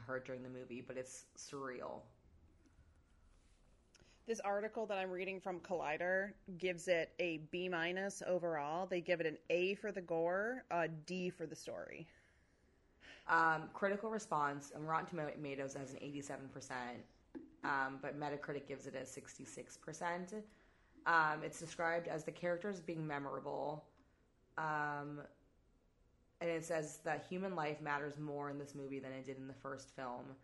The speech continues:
Speaker 1: But I G N states the film has underdeveloped subplots and themes, but is considered an, an improvement of the original.
Speaker 2: The one thing I do find interesting is a lot of the time there's a lot of,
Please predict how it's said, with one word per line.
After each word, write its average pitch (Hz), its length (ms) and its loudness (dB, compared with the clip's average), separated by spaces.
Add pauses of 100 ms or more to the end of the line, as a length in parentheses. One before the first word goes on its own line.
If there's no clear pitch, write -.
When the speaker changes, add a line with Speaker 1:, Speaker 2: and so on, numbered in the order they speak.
(420)
Speaker 1:
But 151 300 6
I 156 140 4
G 160 200 -2
N 147 160 -2
states 147 440 -4
the 151 100 -8
film 147 260 -4
has 147 120 -2
underdeveloped 151 880 0
subplots 147 640 0
and 139 180 -8
themes, 131 540 -8 (580)
but 175 120 2
is 151 180 4
considered 147 760 -2
an, 139 120 -4 (180)
an 139 40 -8
improvement 139 460 -4
of 131 120 -10
the 131 100 -8
original. 123 500 -6 (2250)
Speaker 2:
The 214 80 4
one 233 240 4
thing 240 160 2
I 285 80 2
do 190 160 0
find 180 300 -2
interesting 190 520 -2
is 196 80 2
a 190 60 2
lot 175 240 6
of 196 80 -2
the 208 60 4
time 208 280 -2
there's 269 200 -2
a 233 60 4
lot 156 400 2
of, 151 220 4